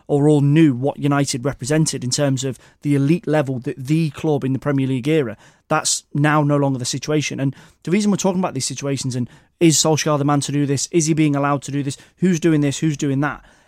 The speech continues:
It's not so much a case of if Ferguson was here, that wouldn't have happened. Yeah, we all know that. But this is because Arsenal and United are the only two teams in the Premier League that have ever been run from top to bottom and completely dominated by one person in Ferguson and in Wenger.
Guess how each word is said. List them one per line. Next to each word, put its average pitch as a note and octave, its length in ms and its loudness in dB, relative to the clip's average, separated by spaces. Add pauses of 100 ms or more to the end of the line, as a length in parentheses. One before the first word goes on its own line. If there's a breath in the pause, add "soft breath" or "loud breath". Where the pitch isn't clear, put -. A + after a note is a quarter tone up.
(100)
It's - 120 2
not A3 140 2
so - 120 0
much G3+ 140 0
a - 40 -4
case F3 240 2
of D#3 140 -2 (200)
if D#3+ 120 0
Ferguson D#3+ 360 0
was C3+ 100 -2
here, D3 120 0
that C3 140 -6
wouldn't C#3+ 180 0
have B2 60 -6
happened. C3+ 340 -4
Yeah, D#3+ 120 4
we C3+ 160 0
all D#3 160 4
know D3 220 2
that. B2+ 200 -12 (320 soft breath)
But E3 200 0 (180)
this F#3 220 0
is F#3+ 80 -2
because E3 420 0 (100)
Arsenal E3+ 340 -2
and E3 80 2
United D3 360 0
are A#2+ 40 -6
the C#3 140 -6
only F3 300 2
two D#3+ 180 -4
teams D3 260 0
in C3 60 -8
the B2+ 60 -6
Premier D3 280 0
League C#3 320 -2 (340 soft breath)
that - 120 2
have C#3+ 180 -2
ever E3 220 2
been C#3+ 400 0
run D#3 260 2
from C3+ 160 -6
top F3 220 -4
to D#3 80 -2
bottom C3+ 380 -4 (200 soft breath)
and D3+ 120 -6
completely D#3+ 340 -4
dominated D3 540 0
by C3+ 120 -2
one C3+ 360 0
person C#3+ 480 -2
in C3 140 -2
Ferguson C#3 520 -4 (320 soft breath)
and D3 140 2
in B2+ 100 0
Wenger. D#3+ 320 0